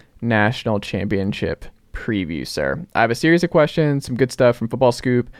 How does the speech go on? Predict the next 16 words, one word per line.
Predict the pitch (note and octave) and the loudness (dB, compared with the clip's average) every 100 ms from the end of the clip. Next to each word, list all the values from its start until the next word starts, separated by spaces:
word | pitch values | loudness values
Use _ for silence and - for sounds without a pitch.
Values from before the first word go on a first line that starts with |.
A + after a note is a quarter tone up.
| - - - | -20 -12 -4
um, | G#2+ G#2 G2+ G2+ G2+ | -2 0 0 0 0
P | C3+ A#2 | 2 2
F | - | 4
F, | G2+ G#2 - | 4 2 -2
just | - | -6
diving | - G2 G2 | 2 2 2
through | G#2+ G#2+ G2+ | 0 0 0
the | G#2 | 2
numbers, | G#2 G#2 G2+ G2+ G2 - | 2 4 4 4 0 -2
reading | G#2+ G#2 | -2 0
different | A2+ G2 - | -2 -2 -2
things | A2 G#2+ G#2+ G#2+ A2+ - | 0 2 2 0 -2 -4
on, | G#2+ G#2 G2 G#2+ B2 - _ _ _ - | 0 2 2 0 -4 -12 _ _ _ -12
uh, | C2+ E2+ E2+ E2+ | -6 -4 -2 -2
this | G#2 - | -4 0
matchup | B2+ D3 D3+ C#3+ C3+ B2+ B2+ | 2 2 2 4 6 6 2